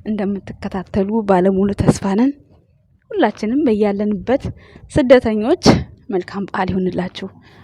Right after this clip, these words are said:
አይክፋችሁ። ሁሌ በዓል ሲመጣ ብሩክ የሚለን ነገር አለ። ሁሌ ጊዜ "እህቶቼ አይዟችሁ፣ ሁሌም አዲስ ነው። አንድ ቀን መታችሁ እናንተ የምታከብሩበት ቀን ይደርሳል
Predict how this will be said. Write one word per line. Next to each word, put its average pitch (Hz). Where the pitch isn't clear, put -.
አይክፋችሁ። 202
ሁሌ 523
በዓል 214
ሲመጣ 226
ብሩክ 196
የሚለን 226
ነገር 190
አለ። 196
ሁሌ 381
ጊዜ 220
"እህቶቼ 214
አይዟችሁ፣ 220
ሁሌም 508
አዲስ 220
ነው። 208
አንድ 254
ቀን 208
መታችሁ 202
እናንተ 202
የምታከብሩበት 196
ቀን 277
ይደርሳል 220